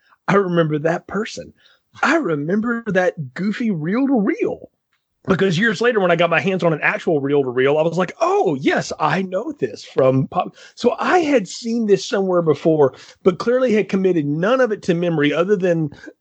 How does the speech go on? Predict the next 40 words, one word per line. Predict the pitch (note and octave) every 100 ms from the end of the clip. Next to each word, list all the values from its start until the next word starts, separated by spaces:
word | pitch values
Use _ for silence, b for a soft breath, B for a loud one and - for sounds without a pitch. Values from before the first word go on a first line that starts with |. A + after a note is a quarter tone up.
| _ A3
evil | A3 B3 A3+
mutant | F3+ F3+ G#3+ F3+ F3 - - - - -
child | - G3 A3 G3 E3+ C#3+
thing | - D#3+ C#3+ C3+ C#3 C#3 _ _ _ _ _ -
coming | - G3 F3+
at | F3+ F3
me. | F3
And | F#3+ G3+
I |
think | - G4 D#4
I | C4
knew | G#3+ A3+ A3+ A3 G#3 b b b
that, | D3 F3 E3+ D3+
like, | D3+ D#3 D3
that | D#3+ C#3+
V | C#3+ F3 F#3 F3+
H | C#3+
S | D#3+ E3 D3 - - -
cover, | E3+ D#3 C3+ B2+
which | B2+ B2+
is | D3
kind | - F#3+
of | D#3+
the | B2+
poster | - D#3 C#3+ - G#2+
for | C3
the | A2+
thing, | C#3 A#2 A#2
the | A#2+
baby | D3+ F3+ G3+
bottle | F3 F3 D#3+
with | D3+
the | -
mutant | C3 D3 C#3+ C3
inside | A#2+ C3+ A2+
of | G2+ G2
it, | C3
which, | -
I | F#3+
mean, | F3